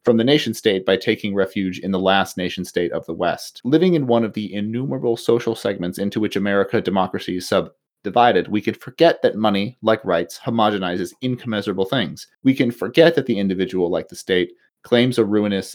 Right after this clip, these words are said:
and otherwise unintelligible sovereignty. We can forget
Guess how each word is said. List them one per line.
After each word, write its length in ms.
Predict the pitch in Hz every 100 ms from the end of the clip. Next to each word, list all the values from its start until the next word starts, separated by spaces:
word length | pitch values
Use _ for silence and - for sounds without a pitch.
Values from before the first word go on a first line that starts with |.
| -
and 100 | 101
otherwise 480 | 92 101 95 92 95
unintelligible 680 | 95 95 113 95 90 92
sovereignty. 580 | 95 143 110 80 78 - _ _ _
We 100 | 113
can 160 | 113 107
forget 520 | - 95 120 101 -